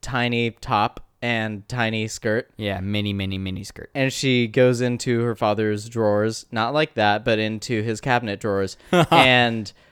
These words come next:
Speaker 1: finds photographs of him from the war, and then takes out his Purple Heart medal.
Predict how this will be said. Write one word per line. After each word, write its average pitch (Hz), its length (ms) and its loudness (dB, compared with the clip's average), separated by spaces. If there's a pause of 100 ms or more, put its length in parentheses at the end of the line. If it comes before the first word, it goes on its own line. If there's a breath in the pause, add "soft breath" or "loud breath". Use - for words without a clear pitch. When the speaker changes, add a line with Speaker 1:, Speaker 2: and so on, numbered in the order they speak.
Speaker 1:
finds 123 600 2
photographs 135 720 2
of 110 420 0
him 104 400 -4
from 107 220 -4
the 107 100 0
war, 117 460 4
and 110 180 -2
then 104 160 -2
takes 110 260 -4
out 104 280 0
his 110 240 -2
Purple 127 400 -4
Heart 117 400 -2
medal. 165 400 2